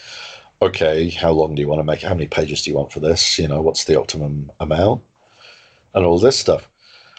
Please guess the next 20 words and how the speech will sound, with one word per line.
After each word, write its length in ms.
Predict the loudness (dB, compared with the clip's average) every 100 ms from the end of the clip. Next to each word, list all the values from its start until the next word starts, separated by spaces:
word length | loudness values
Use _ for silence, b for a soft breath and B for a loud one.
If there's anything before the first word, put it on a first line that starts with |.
| b 0
And, 280 | 2 4 4
like, 420 | 4 2 -2 -6 _ -8 B B B B B B _ _ _ _ _ _ _ _ _
I 120 | -2 0
don't 120 | 2
know, 140 | 2
I 40 | 2
just 220 | 0 0
figured 200 | 2 4
if 160 | 4
there 120 | 4 4
were 140 | 4
a 60 | 4
lot 240 | 4 4
of 180 | 2 -4
people 400 | -8 -2 -2 -2 0
reading 340 | 0 0 -2 0
this, 640 | 0 0 -4 -4 -6 -10 _ -12
we 160 | -8 -4
should 400 | -2 0 0 0 _ _ _ _ _ _
not 340 | -4 0 0